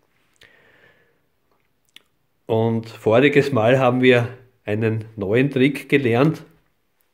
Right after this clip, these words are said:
nämlich Cross Knee Release, so heißt dieser Trick. Das ist, das ist ein sehr schwieriger Trick.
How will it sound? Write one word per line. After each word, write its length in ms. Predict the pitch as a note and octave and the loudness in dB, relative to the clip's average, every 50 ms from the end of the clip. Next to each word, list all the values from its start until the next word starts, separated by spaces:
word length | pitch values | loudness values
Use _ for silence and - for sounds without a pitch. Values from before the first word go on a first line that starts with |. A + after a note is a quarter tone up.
| _ _ _ _ _ _ _ _ _ _ _ _ | _ _ _ _ _ _ _ _ _ _ _ _
nämlich 680 | - A2 A#2 A#2 A#2+ A#2+ A#2+ A#2+ A#2 A#2 - - - - _ _ _ _ _ _ _ _ _ _ _ _ _ _ _ _ _ _ _ _ _ - _ _ _ _ _ _ _ _ _ _ | -4 -2 -2 0 0 0 2 2 0 0 -4 -12 -18 -20 _ _ _ _ _ _ _ _ _ _ _ _ _ _ _ _ _ _ _ _ _ -20 _ _ _ _ _ _ _ _ _ _
Cross 580 | - - A#2 A2 A2+ C#3+ G#3+ G3+ - - - - - _ | -10 -4 0 2 4 4 2 2 -2 -8 -14 -16 -14 _
Knee 460 | G#2+ G#2 G#2+ A2 A#2 A2+ A2 - - | -4 -2 0 0 0 0 -2 -4 -6
Release, 540 | A2 A2 A2+ A2+ A2 G#2 G2 G#2+ A2 A2 A2+ - - - - | -4 0 0 0 0 0 0 0 -2 -2 -4 -10 -20 -20 -4
so 140 | - A#2+ A2 | -2 -2 0
heißt 320 | G#2+ F#2+ G#2+ A2 - - | 0 0 -2 -2 -2 -4
dieser 260 | A#2+ A2 - A#2+ A2+ | -4 -4 -2 -4 -6
Trick. 320 | - - A2+ A#2+ A#2+ - - - | -4 -4 -4 -4 -4 -6 -4 -4
Das 180 | A#2 A2+ - | -4 -2 -2
ist, 180 | B2+ A#2 A#2+ - - - - - - _ _ | -4 -6 -6 -10 -20 -20 -20 -20 -20 _ _
das 180 | - A#2 A#2 C#3 | -6 -4 0 0
ist 140 | C3 B2+ | 0 2
ein 140 | D3 C3+ C3+ | 2 0 2
sehr 220 | C3 C#3 C3 C#3 C#3+ | 2 4 4 4 4
schwieriger 560 | C#3+ - C3 B2+ C3 B2+ B2+ A#2 - G2 - | 2 2 4 4 4 4 2 0 0 -4 -4
Trick. 460 | - - G2 G2+ G2+ - - - _ | -4 -4 -4 -4 -4 -8 -18 -20 _